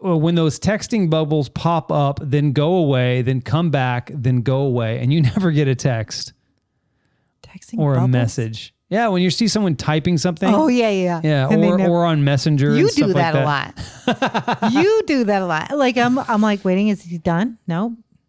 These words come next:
Speaker 2: No, he's still
Speaker 1: <laughs>
Speaker 2: typing.
Speaker 1: Yeah.
Speaker 2: And then it never comes. I'm like, "Oh, he set the phone down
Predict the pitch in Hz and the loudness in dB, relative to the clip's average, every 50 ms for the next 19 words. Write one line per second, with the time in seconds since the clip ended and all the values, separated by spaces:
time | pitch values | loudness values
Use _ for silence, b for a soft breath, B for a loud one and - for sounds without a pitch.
0 | _ _ 220 208 175 160 196 - 139 - 214 208 185 - - 226 202 - - 233 | _ _ -10 -8 -6 -2 0 0 2 2 2 0 0 0 0 -2 -2 -2 -2 -4
1 | 254 - - 180 180 180 - b b b b 131 120 - - - 233 226 220 214 | -2 -2 -2 -2 -2 -4 -4 b b b b -6 -4 -4 -4 -2 0 0 2 2
2 | 202 190 185 180 180 180 175 - - 202 190 170 156 165 175 180 180 180 - - | 0 0 -2 -2 -2 -2 -2 -2 -4 -4 -2 -2 -2 -2 0 0 -2 -4 -4 -6
3 | 202 196 202 180 - - - 269 277 - - - - - - _ - 147 - - | -8 -6 -6 -6 -8 -10 -10 -10 -10 -10 -12 -10 -8 -8 -8 _ -14 -14 -10 -8
4 | 175 202 226 208 165 - - - 147 | -8 -6 -6 -6 -8 -10 -12 -14 -16